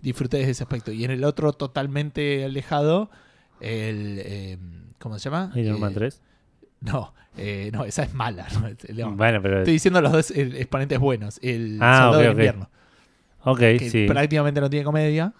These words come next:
Speaker 1: Tiene, pero muy poquito.
Speaker 2: La comedia de Marvel,
Speaker 1: Y
Speaker 2: digamos,
Speaker 1: le,
Speaker 2: tiene.
Speaker 1: y, pero la dra-, el drama está bueno, la historia es interesante,
Speaker 2: Sí, sí, sí.
Speaker 1: hay cosas que te, estás emocionalmente más involucrado en la película.
Speaker 2: Claro.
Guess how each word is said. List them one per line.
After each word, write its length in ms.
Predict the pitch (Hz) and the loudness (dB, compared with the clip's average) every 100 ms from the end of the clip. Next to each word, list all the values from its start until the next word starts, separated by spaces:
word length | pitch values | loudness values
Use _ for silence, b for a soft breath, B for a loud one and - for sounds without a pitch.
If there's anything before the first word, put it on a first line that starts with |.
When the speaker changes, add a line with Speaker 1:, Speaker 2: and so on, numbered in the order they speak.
| _ | _
Speaker 1:
Tiene, 280 | - 160 151 | -4 -4 -2
pero 160 | - | -4
muy 320 | 120 151 156 143 | 0 4 6 4
poquito. 540 | 139 135 151 - 175 | 2 -4 -6 -4 0
Speaker 2:
La 140 | 147 143 | 0 0
comedia 340 | 143 143 131 | 0 0 2
de 80 | 113 | 2
Marvel, 260 | 135 107 | 2 2
Speaker 1:
Y 40 | 92 | 0
Speaker 2:
digamos, 260 | 95 92 | -2 -4
Speaker 1:
le, 60 | 110 | -6
Speaker 2:
tiene. 240 | 101 139 - | -8 -8 -10
Speaker 1:
y, 80 | |
pero 240 | 120 127 120 | -6 -4 -2
la 140 | 117 | -4
dra-, 200 | 123 139 - | -4 -4 -4
el 160 | 123 | -4
drama 260 | 131 143 143 | 0 -2 -2
está 200 | - 120 | -8 -2
bueno, 500 | 131 156 156 156 151 | 2 4 4 4 0
la 100 | 123 | 0
historia 400 | 95 - 151 143 | -6 -4 -2 -4
es 140 | 123 | -6
interesante, 720 | 123 - 110 107 123 135 147 | -12 -10 -8 -2 0 0 -2
Speaker 2:
Sí, 60 | 147 | -4
sí, 40 | |
sí. 80 | 139 | -6
Speaker 1:
hay 160 | 123 113 | -6 -8
cosas 320 | 139 131 135 | -8 -8 -10
que 160 | - - | -12 -18
te, 160 | - | -16
estás 260 | - 165 147 | -4 -4 -4
emocionalmente 640 | 147 127 147 131 131 127 120 | -6 -6 -6 -6 -8 -10 -8
más 200 | 120 139 | -10 -10
involucrado 600 | 113 107 110 120 117 110 | -10 -10 -10 -10 -8 -8
en 80 | 107 | -10
la 80 | 104 | -12
película. 440 | 104 101 98 98 b b b - | -14 -14 -16 -16 b b b -6
Speaker 2:
Claro. 200 | 101 | -6